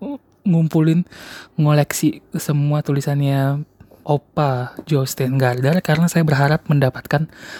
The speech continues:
pengalaman yang serupa ketika saya menghabiskan Dunia Sofi pada tahun dua ribu empat, dua ribu lima. Tapi sampai sekarang, em, belum saya buka,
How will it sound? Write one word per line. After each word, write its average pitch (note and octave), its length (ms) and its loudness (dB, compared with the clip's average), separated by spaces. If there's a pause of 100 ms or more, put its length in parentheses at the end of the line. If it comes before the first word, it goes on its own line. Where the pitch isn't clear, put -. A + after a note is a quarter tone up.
(220)
pengalaman D3+ 840 2 (680)
yang C#3 300 0
serupa D3+ 680 -2
ketika - 380 -2
saya C3+ 280 0
menghabiskan C3+ 920 0
Dunia B2+ 320 2
Sofi B2+ 400 -2 (880)
pada B2 440 0
tahun B2+ 320 2
dua B2 160 4
ribu B2 220 0
empat, - 240 0
dua B2+ 160 0
ribu B2 240 0
lima. B2 320 -2 (1000)
Tapi - 460 0
sampai C3+ 320 0
sekarang, C3+ 720 -2 (960)
em, B2 340 2 (380)
belum C3 340 2
saya B2+ 300 2
buka, B2 400 -2